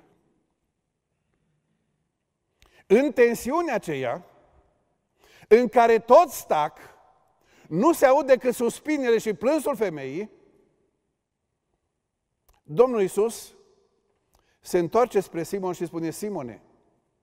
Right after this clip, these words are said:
vreau să spun ceva.” Și Simon zice: „Spune, învățătorule, spune-mi, ai ceva de spus?” Și Domnul Iisus spune: Simone,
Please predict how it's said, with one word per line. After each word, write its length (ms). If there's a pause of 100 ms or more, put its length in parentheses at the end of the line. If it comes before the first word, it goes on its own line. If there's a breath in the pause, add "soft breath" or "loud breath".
(580)
vreau 260
să 140
spun 240
ceva.” 320 (1700)
Și 220
Simon 360
zice: 380 (2000)
„Spune, 360
învățătorule, 720 (1080)
spune-mi, 480 (720 soft breath)
ai 140
ceva 260
de 140
spus?” 400 (1800)
Și 140
Domnul 280
Iisus 220
spune: 400
Simone, 560